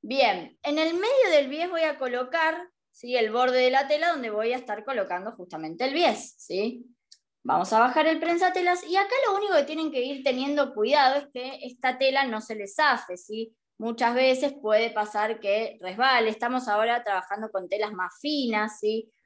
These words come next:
Por eso es una tela gruesa, no tienen problema, pero las telas finas suelen resbalar, entonces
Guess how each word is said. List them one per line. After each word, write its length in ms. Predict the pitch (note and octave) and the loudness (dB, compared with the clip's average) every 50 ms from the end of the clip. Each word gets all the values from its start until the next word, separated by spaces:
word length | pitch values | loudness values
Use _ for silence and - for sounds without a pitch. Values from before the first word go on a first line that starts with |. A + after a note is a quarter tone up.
| _ _ | _ _
Por 120 | - D#4+ | 2 4
eso 140 | E4+ F4+ E4+ E4 | 4 4 0 -2
es 100 | - D4 | -2 0
una 180 | C4+ C4 B3 | 0 -2 0
tela 240 | B3+ C4+ C4 B3+ A#3+ | 0 2 2 2 2
gruesa, 480 | A#3+ A#3 B3+ C4 C4 - C#4+ C4+ C4 - - | 2 2 0 0 0 0 0 0 0 -2 -8
no 160 | B3 C4 C4+ C4+ | -8 -6 -6 -6
tienen 240 | C#4 C4 C4 C4 B3+ | -4 -4 -4 -4 -2
problema, 440 | C4 C#4+ C#4+ C#4+ C#4+ C#4+ D4 D4 C#4+ | 2 2 2 4 2 2 2 0 -2
pero 160 | C#4+ C#4 C#4+ | -2 0 0
las 140 | C#4+ C#4+ C#4+ | 0 0 0
telas 240 | D4 D4 D4 D4 D4 | 0 0 0 0 -2
finas 360 | D4 C#4+ C#4+ C#4+ C#4+ C#4+ - | -2 -2 -2 -2 -2 -4 -2
suelen 380 | D#4 D#4+ D4+ C#4+ C4 C4 C4 | 2 2 4 4 2 0 -2
resbalar, 460 | B3+ B3 B3 B3+ B3+ B3+ B3+ B3+ B3+ C4 | -2 -4 -2 0 0 0 2 2 0 0
entonces 600 | C4+ C4 C4 B3 B3 B3+ - B3+ B3+ B3 - | -4 -6 -6 -6 -6 -6 -6 -8 -8 -8 -12